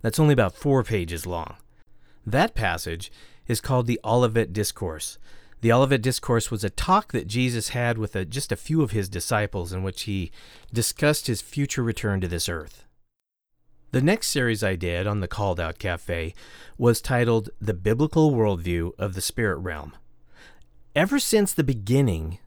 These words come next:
of the so-called Age of Reason, or the Enlightenment, the entire part of creation which we can't see, you know, the spirit realm, has been downplayed by much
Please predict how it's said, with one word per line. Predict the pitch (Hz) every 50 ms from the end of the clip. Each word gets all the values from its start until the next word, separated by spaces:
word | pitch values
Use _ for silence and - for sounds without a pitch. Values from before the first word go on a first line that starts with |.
| - - - - - -
of | 98 98
the | 98 98
so-called | - - - - 143 143 135 - - 139 123 117 110 98 - - _ -
Age | 113 110 113 113 101 104
of | 98 95 101 92
Reason, | 95 110 107 95 - 85 78 80 85 - - -
or | - 98 98 92 82
the | 90 101 95
Enlightenment, | 90 85 82 92 104 101 - 73 85 73 73 80 - - - - - - - - - -
the | - 123 120
entire | 117 110 - - 156 175 220 226
part | - - 175 180 165
of | 139 -
creation | - 127 120 117 120 117 - 127 107 104
which | 101 - -
we | 98
can't | - - - 143 127 117 -
see, | - - 131 127 110
you | 87 78 82
know, | 85 90 90
the | 87 92 87
spirit | - - - - 147 143 139 - -
realm, | 92 90 80 76 76 78 - - - - - - -
has | - 117 107
been | 98 107 117 113 101
downplayed | 95 95 113 113 147 196 214 - - - 90 85 82 85 82
by | 87 90 92 95
much | 92 101 110 123 151 156 - - - - - -